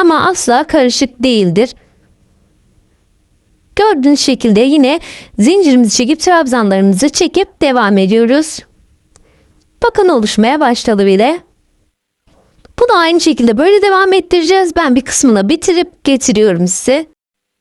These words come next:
Evet hanımlar, bakın birleştirdiğimiz kısmı bitti. Şimdi tekrar onu da U şeklinde olacak şekilde bir kısmı boş kalacak. Diğer kısımları dolduracağız. O şekilde devam edip bu ipimizi birleştireceğiz.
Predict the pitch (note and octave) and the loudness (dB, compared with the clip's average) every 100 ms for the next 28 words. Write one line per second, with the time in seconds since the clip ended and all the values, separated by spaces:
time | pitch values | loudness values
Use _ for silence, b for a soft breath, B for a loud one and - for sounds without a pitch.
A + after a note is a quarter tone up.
0 | _ _ _ _ _ _ _ _ B B | _ _ _ _ _ _ _ _ B B
1 | B - A4+ G#4 F4 C#4 B3+ B3 C#4+ F#4 | B -2 0 0 2 2 2 2 0 -2
2 | C#4+ A#3+ C#4 F#4+ F#4+ - D4 G3 A3 G#3 | 0 0 2 2 0 -2 -2 0 0 0
3 | - - E4 C4+ F#3 E3 E3 A#3 E4+ - | -2 -4 -2 0 0 -2 -2 -2 -2 -2
4 | F#4+ G4 B B - G4+ F4 - F#4 F#4 | 0 0 B B -2 0 0 0 -2 0
5 | C#4+ C4+ C#4+ G4 G4+ D4 - A#3 G#4 - | 0 0 0 0 0 0 0 0 2 0
6 | E4 - A3+ G#3 G#3 D4 F4 D#4 D4 - | -2 0 0 0 0 2 2 0 -2 -2
7 | B3+ - G#3+ F3+ G#3+ D#4+ B B B A#3+ | -4 -2 -2 0 -2 -4 B B B -2
8 | G#4+ F4 F4 A#3+ G3+ C#4 F#4+ - G#4+ G4 | 0 -2 0 0 2 0 -2 -2 0 0
9 | F#4+ G#4 - E4 D#4+ A#3 - - B3 G#3 | 0 -4 -2 -2 0 -2 -6 0 2 2
10 | G3 F3+ C#4 G4 B3 G#3+ G3 C4 F4+ - | 0 0 0 0 0 0 0 0 -2 -6
11 | B B B F#4 G4+ E4+ - A3+ E4 F4 | B B B -2 0 -2 0 0 0 0
12 | D4 A#3+ A3 B3+ F4+ - F4+ B3 - - | 0 0 0 0 -2 -2 -4 -4 -6 0
13 | A3 G3 D#4 F#4 G4+ C#4 - A3 F#3+ B3 | 0 2 0 0 0 0 -2 -2 0 0
14 | D#4+ | -2